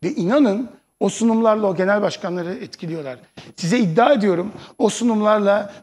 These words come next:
Cumhurbaşkanı adayını, e, manipüle edecekler. O sunumlarla, e, altılı masa dahil her yeri etkileyecekler. Bir şey daha söyleyeyim. Benim adını bildiğim,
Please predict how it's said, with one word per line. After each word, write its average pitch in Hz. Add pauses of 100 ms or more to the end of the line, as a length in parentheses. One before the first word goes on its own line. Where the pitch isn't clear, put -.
Cumhurbaşkanı 202
adayını, 175 (260)
e, 156
manipüle 151
edecekler. 135
O 233
sunumlarla, 180 (240)
e, 160
altılı 160
masa 165
dahil 151
her 202
yeri 165
etkileyecekler. 156 (300)
Bir 151
şey 233
daha 254
söyleyeyim. 214 (480)
Benim 220
adını 220
bildiğim, 170